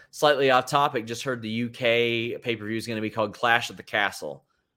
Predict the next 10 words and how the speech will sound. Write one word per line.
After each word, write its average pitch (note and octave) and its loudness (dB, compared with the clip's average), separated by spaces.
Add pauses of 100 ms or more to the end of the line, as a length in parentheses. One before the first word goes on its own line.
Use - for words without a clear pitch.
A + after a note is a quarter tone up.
(120)
That B2 2
is G2 -6
a D#2+ -6
stupid-ass - -4
name. C2 -14 (1040)
A G#2+ 2
stupid-ass - -6
<laughs> - -20
name. D3 -4 (1400)
Listen, A2+ 0